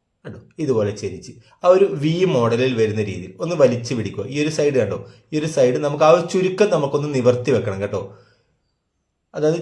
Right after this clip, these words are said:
ചുരുക്കത്തെ ആ ഒരു ചുരുക്ക് പോലെ തന്നെ അടിക്കാൻ പാടില്ല, ചുരുക്കിൻ്റെ ഭാഗം നമ്മളൊന്ന് വലിച്ച് നിവർത്തുക.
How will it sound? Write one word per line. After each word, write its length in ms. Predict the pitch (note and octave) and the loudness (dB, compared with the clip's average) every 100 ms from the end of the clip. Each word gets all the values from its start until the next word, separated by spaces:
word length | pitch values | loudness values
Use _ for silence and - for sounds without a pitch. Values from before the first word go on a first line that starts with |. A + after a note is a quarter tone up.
| - | -4
ചുരുക്കത്തെ 560 | D#3 D3+ - - F#3 G#3+ - - - D3+ | -2 -2 -2 -2 0 -4 -6 -18 -2 2
ആ 20 | E3+ | 2
ഒരു 120 | F3 F3 | 2 -4
ചുരുക്ക് 360 | D#3 D#3 G3 F#3 | -4 -2 -2 2
പോലെ 180 | F3+ F3+ | 2 2
തന്നെ 200 | F3+ F#3 F3 | -4 0 0
അടിക്കാൻ 320 | B2+ C3+ B2+ A#2 | 0 0 0 2
പാടില്ല, 260 | G#2 G#2+ D3+ - - - | 0 2 0 -2 -16 -6
ചുരുക്കിൻ്റെ 480 | D#3 D3 D3+ E3+ F3 C3 | -4 -4 -6 -2 2 2
ഭാഗം 220 | A#2 A#2+ A#2+ | 2 -2 -8
നമ്മളൊന്ന് 340 | A#2+ A2+ B2 C#3+ | -6 -6 -6 0
വലിച്ച് 440 | A2 A2+ A2+ - G3 - - _ _ F#3+ | 0 0 -6 -6 -6 -6 -18 _ _ 0
നിവർത്തുക. 420 | F#3+ E3 - G#2 | 4 4 2 -10